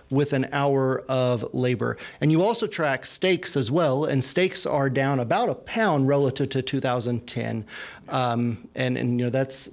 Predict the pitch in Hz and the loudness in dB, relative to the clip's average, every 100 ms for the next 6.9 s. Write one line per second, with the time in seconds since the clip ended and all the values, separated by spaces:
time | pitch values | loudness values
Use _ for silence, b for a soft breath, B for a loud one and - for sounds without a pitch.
0 | - - 151 156 - 143 143 135 120 127 | -12 -2 0 0 0 0 2 2 2 0
1 | 113 139 131 - 135 127 120 - - 208 | 0 0 0 0 0 0 0 -4 0 2
2 | 196 180 147 135 127 139 135 135 127 117 | 0 0 0 0 0 -2 0 2 2 2
3 | 139 127 156 147 214 214 170 135 B B | 0 2 2 2 2 2 2 0 B B
4 | B B - 156 269 - 214 208 175 143 | B B -2 2 2 0 2 2 2 -2
5 | 143 220 165 147 - 160 180 170 117 110 | 0 0 2 0 0 0 0 0 0 -2
6 | 143 120 - - 165 262 311 - | -2 -4 -8 -4 2 4 2 0